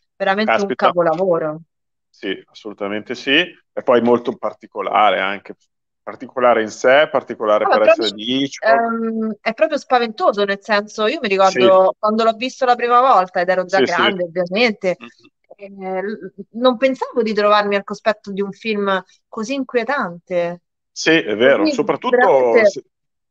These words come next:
Speaker 1: porca miseria, cioè, dà una pista a, a, a tanti film usciti
Speaker 2: Moderni.
Speaker 1: dopo, successivamente, come no?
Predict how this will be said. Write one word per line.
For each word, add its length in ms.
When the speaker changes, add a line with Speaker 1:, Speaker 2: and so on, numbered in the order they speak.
Speaker 1:
porca 360
miseria, 520
cioè, 260
dà 320
una 100
pista 560
a, 220
a, 160
a 60
tanti 400
film 480
usciti 400
Speaker 2:
Moderni. 160
Speaker 1:
dopo, 420
successivamente, 1040
come 280
no? 340